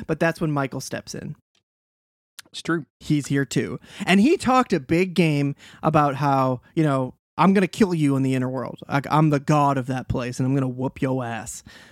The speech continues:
Speaker 1: Um, and he does a Cass impression, <laughs>
Speaker 2: He
Speaker 1: which
Speaker 2: does.
Speaker 1: is very funny.
Speaker 2: The, the Castiel
Speaker 1: Um,
Speaker 2: impression is, n-, number one, like, spot fucking on, and number two, hilarious.
Speaker 1: Uh-huh.
Speaker 2: Absolutely love it.
Speaker 1: Yep. Wow. Owned again, Cass. You can't catch a break.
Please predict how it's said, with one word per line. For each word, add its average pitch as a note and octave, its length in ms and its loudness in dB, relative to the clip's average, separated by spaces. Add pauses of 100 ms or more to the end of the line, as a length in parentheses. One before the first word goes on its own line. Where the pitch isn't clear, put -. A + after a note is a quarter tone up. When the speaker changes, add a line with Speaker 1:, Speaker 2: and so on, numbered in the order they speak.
(100)
Speaker 1:
Um, B2+ 560 -2 (440)
and D#3 80 0
he D#3 120 4
does E3 160 2
a F3 40 -2
Cass D3 380 0
impression, C3 540 -6 (140)
<laughs> - 120 -14
Speaker 2:
He G3+ 80 -14
Speaker 1:
which - 140 -2
Speaker 2:
does. A#2+ 140 -6
Speaker 1:
is C3 40 -10
very C3 300 -2
funny. C3+ 320 -6
Speaker 2:
The, - 80 -2
the D#3+ 100 0
Castiel E3 460 2
Speaker 1:
Um, C3+ 80 0
Speaker 2:
impression B2+ 320 -2
is, A2 160 -10 (100)
n-, C3+ 160 -10
number C#3+ 240 -2
one, A#2+ 260 -4
like, G2 200 -12
spot - 440 -4
fucking A2 320 -8
on, G#2+ 220 -10
and G#2+ 80 -14
number A2+ 180 -10
two, A2 280 -10 (180)
hilarious. C#3 560 -4
Speaker 1:
Uh-huh. A#2 160 -8
Speaker 2:
Absolutely - 460 -12
love C#2+ 180 -14
it. - 120 -12
Speaker 1:
Yep. D#3 180 -8 (480)
Wow. C#3 400 -2 (120)
Owned E3+ 460 4
again, C#3+ 380 0
Cass. C3 480 -6
You D#3+ 80 -10
can't E3 260 0
catch - 160 0
a C#3+ 60 -2
break. C3 340 -4